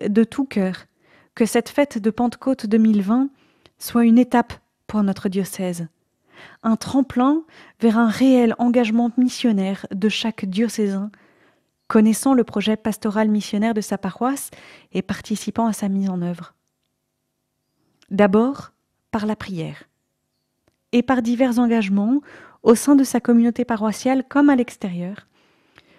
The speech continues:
que chaque baptisé confirmé soit vraiment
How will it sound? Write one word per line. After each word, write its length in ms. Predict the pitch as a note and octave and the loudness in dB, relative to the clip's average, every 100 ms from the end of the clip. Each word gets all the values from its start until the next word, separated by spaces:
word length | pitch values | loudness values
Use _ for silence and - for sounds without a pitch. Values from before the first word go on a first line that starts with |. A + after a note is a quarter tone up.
| _ _ - | _ _ -4
que 140 | A#3 | -2
chaque 300 | G3+ C4+ C4 | 0 -2 -2
baptisé 540 | A3 A3 - G#3 G#3+ G#3 | 0 -2 -4 -4 -4 -4
confirmé 720 | - G3+ - F#3 F#3 G3+ A3+ _ _ _ _ _ | -8 -10 -8 -6 -6 -8 -12 _ _ _ _ _
soit 360 | - - G3+ | -14 -4 -4
vraiment 640 | F3 D#3+ F3 G#3 G3+ F3 | -2 -6 -4 0 0 0